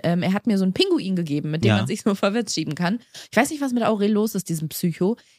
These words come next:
Speaker 1: Der ist aufs Eis gegangen.
Speaker 2: Ja.
Speaker 1: Alter, der kann Schlittschuh laufen
Speaker 2: Ach,
Speaker 1: wie
Speaker 2: wow.
Speaker 1: ein, wie eine Märchenkönigin.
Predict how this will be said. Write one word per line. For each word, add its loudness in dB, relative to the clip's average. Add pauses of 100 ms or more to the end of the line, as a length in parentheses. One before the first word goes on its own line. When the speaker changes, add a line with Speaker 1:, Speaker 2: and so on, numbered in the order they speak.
Speaker 1:
Der 6
ist 0
aufs 0
Eis 2
gegangen. 0
Speaker 2:
Ja. 2 (200)
Speaker 1:
Alter, 2
der 2
kann 0
Schlittschuh 0
laufen 2 (160)
Speaker 2:
Ach, 2
Speaker 1:
wie 2
Speaker 2:
wow. 4
Speaker 1:
ein, 2
wie 4
eine 2
Märchenkönigin. 0